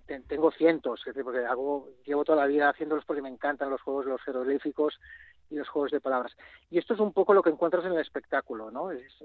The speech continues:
es-, estos juegos visuales que él te los va, te los,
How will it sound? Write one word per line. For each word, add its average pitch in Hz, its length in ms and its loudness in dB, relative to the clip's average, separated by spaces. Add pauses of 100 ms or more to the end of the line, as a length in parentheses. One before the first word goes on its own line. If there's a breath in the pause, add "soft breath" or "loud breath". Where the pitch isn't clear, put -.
es-, - 240 -20
estos - 240 -6
juegos 165 300 4
visuales 185 680 4
que 156 160 2
él 160 100 -2
te - 80 -2
los 170 140 2
va, 160 180 4 (580 soft breath)
te - 100 -6
los, 143 200 -6